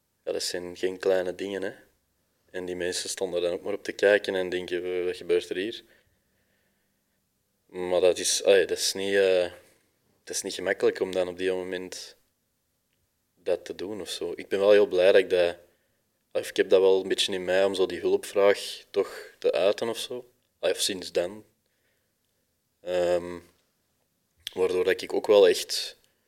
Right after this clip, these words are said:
dat heb gedaan. Allee, ik ben er ook blij voor, want bij mij heeft die periode van in uw bed liggen twee weken geduurd en dan ben ik begonnen aan, "Oké, dus nu moet er een proces opstarten en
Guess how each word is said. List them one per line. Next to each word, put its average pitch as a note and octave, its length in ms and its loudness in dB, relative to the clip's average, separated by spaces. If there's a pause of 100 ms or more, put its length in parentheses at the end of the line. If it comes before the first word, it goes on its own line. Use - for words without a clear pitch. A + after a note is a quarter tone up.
(420)
dat F#2+ 120 -4
heb - 120 0
gedaan. F2+ 440 0
Allee, E2+ 200 2
ik F2 100 -8
ben F2 120 -4
er F2+ 80 -2
ook E2+ 100 -2
blij F2 200 0
voor, G2+ 100 -2
want F2 140 -4
bij F2 80 -8
mij F2 100 -4
heeft F2 180 0
die F#2+ 80 -10
periode F2+ 460 2
van F2 280 -6
in F#2+ 140 -10
uw E2 100 -10
bed F#2 220 -8
liggen G2+ 400 0
twee F#2+ 220 2
weken F2 280 0
geduurd F#2 480 -6
en F2+ 340 -10
dan F#2 200 0
ben F#2+ 120 -6
ik F2+ 220 -12
begonnen G2 440 -2
aan, F2 100 -6
"Oké, F#2+ 300 2
dus F2+ 200 -2
nu F#2 120 -8
moet F#2+ 200 -8
er - 160 -4
een F2 100 -4
proces - 680 -2 (640)
opstarten G2 760 4
en F2 340 -8